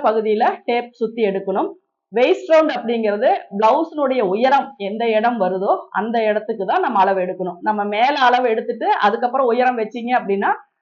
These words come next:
ஒண்ணா இடுப்பு லூஸ் ஆயிரும், கீழே அளவு எடுத்துட்டு உயரம் கம்மியா வச்சீங்க அப்படின்னா டைட் ஆயிரும். அதனால கரெக்டா அவங்க பிளவுஸ்னோட உயரம் எது வரைக்கும் வேணும்னு கேக்குறாங்களோ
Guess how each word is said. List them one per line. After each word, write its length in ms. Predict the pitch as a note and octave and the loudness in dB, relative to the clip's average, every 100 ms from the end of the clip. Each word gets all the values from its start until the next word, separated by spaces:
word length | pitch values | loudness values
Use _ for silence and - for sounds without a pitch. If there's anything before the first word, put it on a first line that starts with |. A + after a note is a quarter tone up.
| - | -8
ஒண்ணா 160 | A3 C4 | -6 -2
இடுப்பு 280 | B3 B3 B3 | -4 -4 0
லூஸ் 280 | G#3+ A#3+ B3 | 0 0 2
ஆயிரும், 360 | G3 E3 D#3+ - _ _ _ _ - | 2 2 -2 -10 _ _ _ _ -6
கீழே 220 | D#4 F4+ D#4+ | -2 2 2
அளவு 240 | C#4+ D4 | 4 4
எடுத்துட்டு 360 | C4+ C4 C4+ D#4 F4 | 4 2 -2 2 4
உயரம் 360 | C4+ C#4 D4 C#4+ | 4 4 2 0
கம்மியா 300 | B3+ C4+ C4+ | -4 -2 0
வச்சீங்க 360 | B3 A#3+ B3+ B3 | 0 -2 -2 0
அப்படின்னா 380 | G#3+ G#3+ A#3 D#4+ F4+ - | 2 2 2 0 -2 -4
டைட் 300 | A#3+ A3+ A3+ | 0 0 2
ஆயிரும். 320 | G#3+ F3 D#3 - | 2 2 0 -4
அதனால 400 | F3+ G3 G3+ F#4 - | -4 0 0 -2 -2
கரெக்டா 440 | G#3 A3+ - E4+ | -2 -2 0 2
அவங்க 240 | D4 A#3 | 2 2
பிளவுஸ்னோட 500 | G#3 G#3 B3+ C4 A3+ G3+ | 0 0 0 -2 -4 0
உயரம் 340 | G3+ A#3 A3 | 2 2 0
எது 200 | F#3+ G3+ | -2 -2
வரைக்கும் 400 | A3+ G#3+ A3 B3 | 0 0 -2 -6
வேணும்னு 300 | G#3 A3 A#3 | -4 -6 -6
கேக்குறாங்களோ 600 | A3 G#3+ G#3+ G3 F3 G#3+ | -4 -4 -2 -4 -2 -2